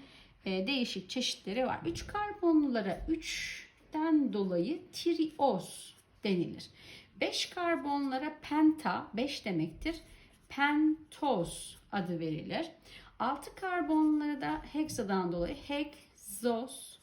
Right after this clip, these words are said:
adı verilir. Oz eki şeker anlamındadır. Tri üç, penta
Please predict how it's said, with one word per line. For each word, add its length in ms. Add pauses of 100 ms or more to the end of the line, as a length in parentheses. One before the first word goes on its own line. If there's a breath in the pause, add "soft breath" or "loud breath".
adı 460 (200)
verilir. 520 (520 loud breath)
Oz 420
eki 540
şeker 600
anlamındadır. 840 (380 loud breath)
Tri 400
üç, 320
penta 540